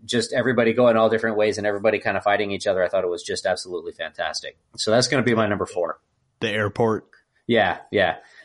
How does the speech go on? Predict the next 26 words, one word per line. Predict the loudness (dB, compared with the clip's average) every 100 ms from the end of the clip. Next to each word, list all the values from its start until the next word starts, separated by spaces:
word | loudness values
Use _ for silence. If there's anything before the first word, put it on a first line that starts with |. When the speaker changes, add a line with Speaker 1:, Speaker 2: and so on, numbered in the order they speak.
| -20 -8
Speaker 2:
Mm. | -4 0
Speaker 1:
Um, | 2 4 2 -2
my | 0 2
number | 4 4 4
three | 2 -4 -4 2 4 4 4 2 -2 -10 _ _ _ -2
is | -2 2
going | 4 4 2
to | -2
be | 0 2 2 0
the, | 0 0 2 0 -2
the | -6
combo | -4 -2 0 2 2
one | 0 0
that | -2
I |
was | -2 -2
talking | -4 -4 -4
about, | -4 -2
simply | -4 -2 -2
because | 0 0 0
I | 0 2
love | 2 2 2 4 6 6 4 0 -10 _ _ _
that | 0 0
throughout | 0 2 4 4
several | 0 0 2 2 2 2
movies, | 2 0 0 -2 -4 -10